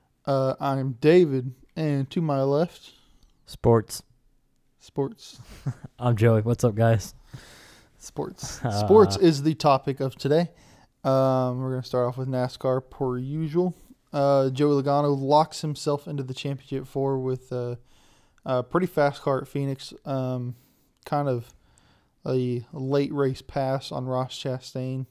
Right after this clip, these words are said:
Speaker 1: to secure the win.
Speaker 2: Right, man, Ross,
Speaker 1: Um,
Speaker 2: Ross was not winning
Speaker 1: but
Speaker 2: that race.
Speaker 1: this was not the talk of the day. So the talk of the day was Bubba versus Kyle Larson. Um, so it was on lap ninety-six, very early in the race.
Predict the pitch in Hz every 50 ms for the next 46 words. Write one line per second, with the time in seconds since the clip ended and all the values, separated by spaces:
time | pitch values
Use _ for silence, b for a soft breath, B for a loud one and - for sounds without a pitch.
0 | _ - - 135 127 123 123 123 120 113 _ _ _ - - - _ - 127 120
1 | 117 117 117 123 131 135 135 139 135 - _ _ b b b b b - 120 127
2 | 123 107 87 95 110 107 104 101 95 98 104 104 107 127 127 127 123 120 120 120
3 | 113 110 107 95 - - 104 92 - 104 101 101 101 101 101 95 95 101 143 -
4 | 104 98 104 104 120 151 170 170 - - - _ - 143 151 165 160 143 131 139
5 | 135 135 143 240 240 - 151 135 135 - 147 127 127 127 - 131 127 127 123 131
6 | 123 120 120 - - 127 123 120 127 - - 143 135 135 135 139 123 127 123 131
7 | 139 139 139 135 127 120 127 131 127 120 117 107 104 - 139 139 139 147 147 135
8 | 131 127 135 135 143 139 - - 147 131 120 - - - 131 127 127 123 123 123
9 | 123 127 127 127 127 - - - 131 123 117 110 - B B B B B B B
10 | B B B B B B B B B - - - 143 139 139 131 123 135 139 135
11 | 127 117 - b b b b b b b b b b b b b b b b b
12 | b b b b b - - - 156 143 143 139 135 139 143 147 143 143 156 151
13 | 151 151 151 147 143 143 143 - - 156 156 151 147 156 170 170 160 165 - -
14 | - 160 156 151 - 143 135 131 151 160 175 170 160 151 151 151 151 151 147 143
15 | 135 131 135 139 143 143 143 139 - - -